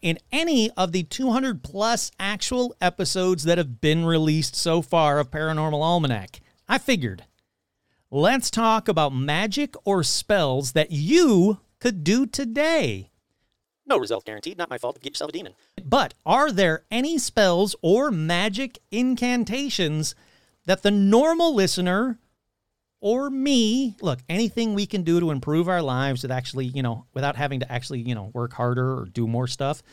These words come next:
This is what I wanna know. Are there any spells or magic incantations that can help, I'll say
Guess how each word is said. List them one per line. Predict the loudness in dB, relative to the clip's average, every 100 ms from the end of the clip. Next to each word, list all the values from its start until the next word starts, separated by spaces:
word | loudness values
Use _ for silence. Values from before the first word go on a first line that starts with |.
| _ _ _ -16
This | -4 -2 0
is | 0
what | 2
I | 2
wanna | 4 2
know. | 2 0 2
Are | 2 4
there | 2 2
any | -2
spells | -2 -2 -4 -2
or | 0
magic | 0 -2 -4 -4
incantations | -2 -2 -2 -2 -2 -2
that | -2
can | -4
help, | -4 0 0 -2 _ _ _ _ _ _ _ _ _ -6
I'll | -2
say | 0